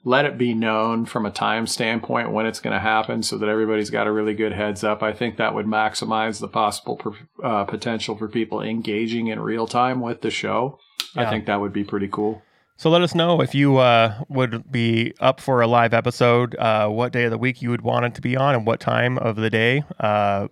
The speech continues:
Speaker 2: we are, we're really considering taking a lot of what we do to a live platform. So, um, you know, it's gonna be a lot of, uh, investment on our side to make that <laughs> get pulled off with any kind of high quality,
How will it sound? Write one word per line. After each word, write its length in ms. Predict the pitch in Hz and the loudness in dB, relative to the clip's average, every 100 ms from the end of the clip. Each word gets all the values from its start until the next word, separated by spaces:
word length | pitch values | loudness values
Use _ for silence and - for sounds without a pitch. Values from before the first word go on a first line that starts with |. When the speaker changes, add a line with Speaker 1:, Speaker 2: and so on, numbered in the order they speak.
| - | -12
Speaker 2:
we 360 | - 123 127 | -10 -2 2
are, 280 | 123 117 113 | 4 4 2
we're 200 | - 123 | 0 0
really 260 | 117 123 143 | 2 4 4
considering 720 | - 127 139 127 117 107 113 | 2 0 2 4 2 2 -2
taking 460 | - 127 123 117 110 | -2 -2 2 0 2
a 80 | 107 | 2
lot 180 | 113 | 2
of 80 | 110 | 2
what 140 | 113 107 | 0 0
we 100 | 110 | 0
do 380 | 117 110 107 | 0 0 0
to 260 | 104 127 117 | -2 -2 0
a 200 | 110 107 | 0 0
live 360 | 107 107 104 - | 0 0 -2 -2
platform. 580 | 107 104 - 101 92 | 0 0 -2 -4 -4
So, 360 | 98 110 104 98 - - - - - | -4 0 0 -2 -8 -20 -20 -20 -2
um, 680 | 113 110 110 107 107 104 101 - _ | 2 6 6 6 4 2 -6 -14 _
you 80 | 117 | 2
know, 100 | 110 | 2
it's 100 | 139 | 2
gonna 120 | 120 | 2
be 100 | 117 | 2
a 80 | 110 | 4
lot 240 | 113 117 | 4 4
of, 160 | 113 110 | 2 2
uh, 240 | 107 107 - | 2 2 -2
investment 400 | 113 113 131 107 | -2 0 0 2
on 100 | 110 | 2
our 140 | 117 | 2
side 180 | 131 120 | 2 0
to 80 | 113 | 0
make 200 | 113 - | 0 0
that 180 | 110 | 0
<laughs> 560 | - - - - - 98 | 2 4 2 -2 -16 -2
get 160 | 143 - | -2 0
pulled 240 | 139 120 | 0 4
off 280 | 113 123 - | 6 4 2
with 240 | 117 113 | -2 0
any 200 | 113 113 | 0 0
kind 240 | 107 127 113 | -2 -2 -2
of 100 | 101 | 0
high 200 | 117 110 | 0 2
quality, 440 | 123 123 123 160 | 4 4 4 0